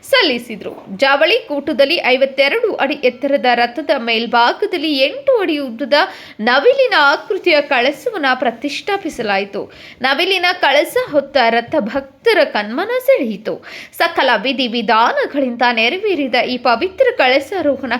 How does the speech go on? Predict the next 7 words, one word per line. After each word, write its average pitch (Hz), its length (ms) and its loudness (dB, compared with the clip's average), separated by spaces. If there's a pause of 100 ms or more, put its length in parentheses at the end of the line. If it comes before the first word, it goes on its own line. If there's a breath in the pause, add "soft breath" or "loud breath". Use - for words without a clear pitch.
(120)
ಕಾರ್ಯಕ್ರಮ 214 460 -2 (220)
ಜಾತ್ರೆಯ 226 400 -2 (200)
ಆಕರ್ಷಣೆಯ 247 580 -2 (440 loud breath)
ಕೇಂದ್ರ 539 300 4 (140)
ಬಿಂದುವಾಗಿ 294 580 2 (380 loud breath)
ಭಕ್ತಿಭಾವ 320 680 2 (300)
ತುಂಬಿತು. 220 380 -4